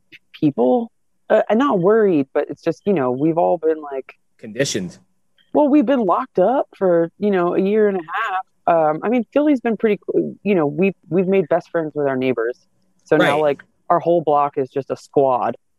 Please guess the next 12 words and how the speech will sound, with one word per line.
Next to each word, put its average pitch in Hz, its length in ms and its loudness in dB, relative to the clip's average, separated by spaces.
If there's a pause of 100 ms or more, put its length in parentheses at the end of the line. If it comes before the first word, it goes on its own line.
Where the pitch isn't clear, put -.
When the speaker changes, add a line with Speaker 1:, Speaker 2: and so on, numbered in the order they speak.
(240)
Speaker 2:
Sure. 147 200 0
Speaker 1:
Um, 123 380 -2 (720)
uh, 139 180 2 (120)
you 180 160 0
know, 139 160 0
so 156 200 2
it's 165 160 -2
not 208 120 -2
like 185 160 -6
we 180 100 -2
haven't 175 240 0
been 156 120 -2